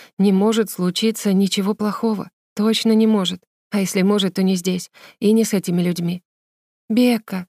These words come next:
Бека!» кричала Софи безостановочно. Через некоторое время низкорослые лиственницы, поредев, совсем пропали. Вместо них появилась поляна, усланная мхом и хвощами,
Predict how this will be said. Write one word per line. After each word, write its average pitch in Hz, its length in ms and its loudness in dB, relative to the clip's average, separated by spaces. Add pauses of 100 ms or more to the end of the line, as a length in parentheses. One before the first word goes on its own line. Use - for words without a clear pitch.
(100)
Бека!» 226 560 0 (280)
кричала 185 440 -2
Софи 185 300 -4
безостановочно. 185 880 -4 (840)
Через 214 260 2
некоторое 202 440 0
время 202 360 2
низкорослые 180 760 0
лиственницы, 175 640 -2
поредев, 175 500 -2
совсем 196 400 -4
пропали. 180 480 -6 (380)
Вместо 196 480 0
них 214 220 0
появилась 196 480 0
поляна, 196 520 -2
усланная 175 460 -2
мхом 175 380 -4
и - 20 -4
хвощами, 175 640 -4